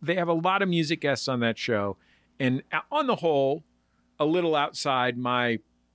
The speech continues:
cultural focus, a little more Elvis Costello-y, uh, than mine. But there is an episode where,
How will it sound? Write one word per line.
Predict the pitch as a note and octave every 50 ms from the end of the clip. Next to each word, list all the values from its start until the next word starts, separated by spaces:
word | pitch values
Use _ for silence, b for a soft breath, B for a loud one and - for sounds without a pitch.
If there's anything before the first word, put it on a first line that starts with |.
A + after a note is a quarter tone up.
| _ _
cultural | - C3 B2+ A#2 - - A2 G#2 F#2+
focus, | - - G2 F2 - - C3+ C#3 - -
a | C#3+
little | D3 D#3+ E3+ E3
more | D#3+ D3+ D3+ D3+
Elvis | D#3 C#3+ C#3 C3 B2+ A2+ -
Costello-y, | - A#2 A2+ - - - B2 G#2 G2 F#2 F#2 F#2 F#2+ F#2 F#2 G#2+ C#3+ D#3 b b b b b b b _ -
uh, | - A#2 G#2+ G#2+ G#2 G2+
than | F#2+ G#2+ G#2 G#2
mine. | G2+ F#2 - C2+ C2+ D2 D#2 F2+ G#2+ A#2
But | B2+ B2 C3 - - _ -
there | C#3 A#2+ C3+ B2+ C3 - -
is | D#3 F3 F#3 G3 F#3 E3 D#3+ A3 - _ _ -
an | D3 C3+
episode | C3+ C3+ C3 - B2 - - C3 A#2+ A#2 A2+ A2 A2 A2 -
where, | - A2 A2 G#2+ G#2 G2+ G2 G2 G2 F#2+ F#2+ F#2+ F#2+ -